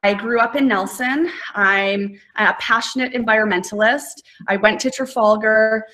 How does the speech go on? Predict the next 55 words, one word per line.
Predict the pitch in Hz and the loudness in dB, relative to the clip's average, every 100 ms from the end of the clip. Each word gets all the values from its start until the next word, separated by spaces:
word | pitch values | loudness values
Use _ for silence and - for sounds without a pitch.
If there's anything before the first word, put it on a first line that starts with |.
| - | -8
uh, | 202 202 202 | 0 2 2
and | 226 | 2
then | 247 285 | 2 2
when | 285 | 2
I | |
was | 285 285 | 0 -2
in | 269 | 0
L | 220 226 | 0 0
V | 247 233 - | -2 -4 -2
Rogers, | 196 208 196 185 185 185 - _ _ _ _ _ - | 0 0 0 0 -2 -6 -16 _ _ _ _ _ -4
uh, | 226 208 | 2 2
we | 208 | 2
were, | 226 233 | 0 2
had | 220 202 | 2 2
the | 214 208 | 2 4
Liberal | 202 214 220 190 175 180 | 2 0 2 2 2 2
government, | 175 175 175 175 175 - - | -2 -2 -4 -4 -6 -8 -4
and | 208 | -2
there | 220 | -2
was | 233 240 | -2 -2
a | |
day | 233 226 | 0 0
that | 220 214 202 196 - - - | 2 4 2 2 -8 -14 -4
I | |
was | 196 208 | 0 0
just | 214 214 | -2 -2
a | |
little | 220 226 | 0 0
bit | 233 - | -2 -2
older | 214 214 | 0 0
than | 220 | 0
you, | 214 202 202 202 | 0 0 0 -2
that | 208 196 | -6 -4
we | 208 | -2
were | 196 | 0
all | 196 208 | 0 2
lining | 220 214 208 | 2 0 0
up | 196 202 | -2 -2
at | 196 | -4
the | 208 | -6
student | - - 254 262 | -10 -4 -4 -2
phone, | 262 185 185 185 - - _ _ | -2 0 0 -4 -12 -20 _ _
uh, | 202 190 | 0 0
to | 190 208 | 0 -4
call | 226 220 | -2 0
home | 202 196 | -2 -2
to | 202 | 0
our | 190 | -2
families. | - 185 185 180 175 180 | -2 -4 -2 0 -2 -4
And | 208 | -4
this | 220 226 | -6 -2
was | 262 254 247 | 0 0 0
a | |
unique | 208 220 240 247 | -2 0 -2 -4
situation, | - - 233 196 196 190 196 190 | -8 -6 -2 -2 -2 -2 0 -2